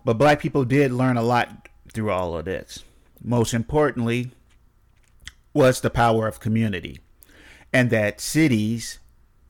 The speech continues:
where we could live together and close to one another for protections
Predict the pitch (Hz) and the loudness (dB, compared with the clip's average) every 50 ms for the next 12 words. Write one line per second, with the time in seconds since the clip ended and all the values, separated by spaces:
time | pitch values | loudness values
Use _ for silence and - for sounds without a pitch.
0 | _ _ _ _ _ _ - - - 110 107 117 113 - 107 110 113 117 123 127 | _ _ _ _ _ _ -6 -4 -2 0 0 0 -2 -2 -2 0 0 0 0 0
1 | 123 - 127 113 120 120 123 120 123 123 120 113 110 110 - _ _ _ _ _ | 0 -2 -4 -2 0 0 0 2 2 2 2 0 -2 -4 -8 _ _ _ _ _
2 | _ _ _ _ - - 120 113 113 - - - 113 113 120 120 120 120 117 120 | _ _ _ _ 0 2 2 2 2 -2 -4 -4 -2 -2 0 0 0 2 2 2
3 | 123 120 110 117 113 - 120 - - 113 - - 143 143 135 - - 127 123 123 | 2 2 2 0 -2 -2 -4 -6 -6 -6 -2 0 2 2 2 0 -2 -2 -2 -2
4 | - | -4